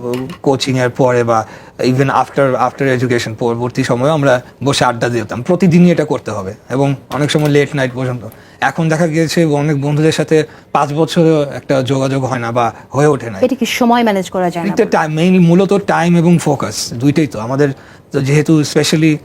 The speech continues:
Speaker 1: আহ, আন্দোলনের মুডে যখন আমরা পুরোপুরি চলে যাই, আহ, গত কয়েক বছরে যেটা হয়েছে, তখন আমরা আসলে আর এটা মেনটেন করা হয় না। দেখা গিয়েছে যে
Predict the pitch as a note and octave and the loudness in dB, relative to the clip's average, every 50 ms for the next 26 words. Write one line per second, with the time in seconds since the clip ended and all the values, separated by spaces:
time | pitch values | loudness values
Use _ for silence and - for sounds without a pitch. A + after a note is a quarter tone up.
0 | - - - _ - - B2 B2 A#2+ A#2+ B2 C3 B2 - C3 C3 C#3 C#3 D3 D3 | -16 -20 -20 _ -8 -4 0 2 2 2 2 0 0 0 0 0 0 2 2 4
1 | D#3 D#3 D#3 D#3 D#3+ D3+ D3 D3 C#3+ C#3+ D3 D3+ C#3 D3+ C#3+ D3+ D3+ D3 E3 D3+ | 4 4 4 2 2 2 0 0 0 2 2 4 4 4 2 2 0 0 0 0
2 | D3 D3 D3 D3 C3+ - D3+ C#3+ C#3 C3+ C#3+ C#3+ C#3 C3 - D3 C3+ C3+ A2+ A#2 | 0 2 0 0 0 0 0 0 0 0 0 -2 -2 0 0 0 0 0 0 -2
3 | A#2 A#2 - - - - - - - - - - - - G2+ A2+ A#2 B2 B2+ B2 | -6 -6 -8 -14 -20 -20 -20 -20 -20 -20 -20 -18 -10 -4 -4 -2 0 0 -2 -2
4 | - C3+ C3 C3+ C#3+ C3 B2 C3 C#3+ C3+ - D#3 C#3+ C3 C#3 C3+ C#3 C3+ B2+ C3+ | -2 0 2 2 0 0 0 -2 -2 0 0 0 2 2 2 0 0 0 0 0
5 | C#3+ D3 - - C#3+ - - - - - _ - D3+ D3 - F3 D#3+ D#3+ D#3 D#3 | -2 -2 -2 -4 -6 -6 -8 -12 -20 -12 _ -4 -2 0 0 0 0 0 0 0
6 | D#3+ D#3 C#3+ - D#3+ D3+ D3+ D3 C#3+ C#3 D3 D3+ C#3+ C#3 C#3 C3+ C3+ C3+ D3 C#3+ | 0 0 0 0 2 2 2 2 0 0 0 0 0 0 -2 -2 0 0 0 0
7 | C3 C3+ C3+ C#3+ C3 B2+ B2 A#2+ B2 B2 B2 - C#3 C#3 C3 C3+ C3+ A#2+ A#2+ C#3 | 0 0 0 0 0 -2 -4 -4 -4 -4 -2 0 0 0 0 0 0 -2 -2 -4
8 | B2+ B2+ C3 B2 | -2 -2 -2 -4